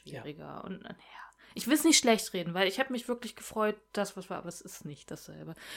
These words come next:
Speaker 2: Genauso Online-Veranstaltungen hab ich auch eine mitgemacht, weil hab ich mal ausprobiert, dachte, „Oh, gucken wir doch mal.“ Aber das hat auch das, ich glaub, wir sind mittlerweile alle so müde, was auf Bildschirm <laughs> starren angeht. Ich sehe das ja auch an mir. Ich hab keine Lust mehr, Netflix zu gucken.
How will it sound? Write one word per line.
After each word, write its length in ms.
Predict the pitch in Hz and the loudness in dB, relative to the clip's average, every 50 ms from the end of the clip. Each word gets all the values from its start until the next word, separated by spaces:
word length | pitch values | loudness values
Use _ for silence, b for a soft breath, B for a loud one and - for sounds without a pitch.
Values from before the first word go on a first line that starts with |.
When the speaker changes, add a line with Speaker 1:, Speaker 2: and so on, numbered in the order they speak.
| B B B B - | B B B B 2
Speaker 2:
Genauso 500 | 208 190 190 190 196 185 196 185 - - | 4 6 8 8 6 6 4 2 2 2
Online-Veranstaltungen 800 | - 185 208 220 226 220 220 214 - 220 214 - - 220 202 | 2 2 4 4 4 4 2 0 -2 -2 -2 -2 -2 -4 -4
hab 80 | 190 180 | -4 -4
ich 100 | - 185 | 0 2
auch 160 | 180 240 233 | 2 2 2
eine 240 | 240 226 226 233 233 | 0 0 2 4 4
mitgemacht, 600 | 233 247 240 - - 240 233 240 254 254 - - _ | 4 2 0 -4 -2 0 0 0 0 -2 -6 -14 _
weil 180 | - 202 190 190 | -8 -6 -6 -6
hab 100 | 190 190 | -6 -8
ich 120 | 196 - | -8 -6
mal 80 | 196 180 | -4 0
ausprobiert, 540 | - 226 240 - - 233 - 240 247 240 - | 0 0 -2 -2 -6 -4 -2 -2 -4 -4 -6
dachte, 180 | 196 - 185 - | -10 -10 -6 0
„Oh, 140 | - - - - | 0 0 0 2
gucken 260 | - 294 - - 320 | 0 0 0 0 -6
wir 60 | 285 | -4
doch 140 | 277 277 - | -6 -6 -6
mal.“ 220 | 269 269 269 269 _ b b b b _ _ - | -6 -6 -6 -8 _ b b b b _ _ -8
Aber 360 | - 165 160 165 165 160 160 156 - | -6 -6 -4 -4 -4 -4 -4 -4 -4
das 240 | - 156 156 151 - | -4 -4 -2 -2 -2
hat 100 | 175 165 | -2 -2
auch 100 | 165 160 | -2 0
das, 180 | 185 180 180 | 0 -2 -2
ich 180 | 185 160 175 - | -2 -6 -6 -4
glaub, 160 | - 190 170 | -4 -4 -4
wir 80 | 165 175 | -4 -4
sind 140 | 170 180 175 | -2 -2 -2
mittlerweile 480 | 175 185 190 180 180 180 175 - - | 0 0 0 0 2 2 2 2 2
alle 200 | 160 180 190 190 180 | 2 2 2 2 0
so 360 | 175 160 151 190 185 190 190 | -2 -2 -2 -2 0 0 2
müde, 920 | 185 185 185 180 180 180 185 185 190 208 220 196 196 190 190 196 190 170 170 | 2 4 4 4 4 4 4 4 4 4 4 4 4 2 2 0 -2 -4 -6
was 240 | 175 180 - - | -6 -6 -4 -4
auf 240 | - - 165 - - | -4 -4 -4 -6 -4
Bildschirm 640 | - 196 202 240 240 - - 202 185 185 180 - - - _ _ - | 0 2 4 4 4 2 0 0 0 0 -4 -6 -10 -14 _ _ -10
<laughs> 200 | - 214 - - - | -6 -2 -2 0 4
starren 680 | - - - - - - 226 220 220 208 220 214 214 | 6 6 4 4 4 4 6 6 6 6 4 2 2
angeht. 420 | - 190 202 208 220 214 220 214 - | 0 0 2 2 4 4 2 2 0
Ich 120 | 180 - | -4 -2
sehe 160 | - 196 190 202 | 2 4 4 4
das 160 | 202 196 - | 4 2 0
ja 100 | 190 - | 0 0
auch 140 | - 180 - | 0 0 -2
an 100 | 190 185 | 0 2
mir. 80 | 196 | 2
Ich 140 | - - - | 0 2 0
hab 120 | 214 202 - | -2 -2 -2
keine 200 | - 262 226 233 | -2 0 2 2
Lust 300 | 226 202 208 233 - - | 2 2 0 -2 -2 -2
mehr, 100 | 349 330 | -2 -2
Netflix 720 | 320 240 202 214 - - - - 339 233 - - - - | 0 2 0 0 -2 -4 0 2 2 2 2 -2 -4 -4
zu 100 | - 269 | -4 -4
gucken. 480 | 240 - - - - 277 - - - 302 | -6 -6 -4 0 0 0 0 2 -2 -2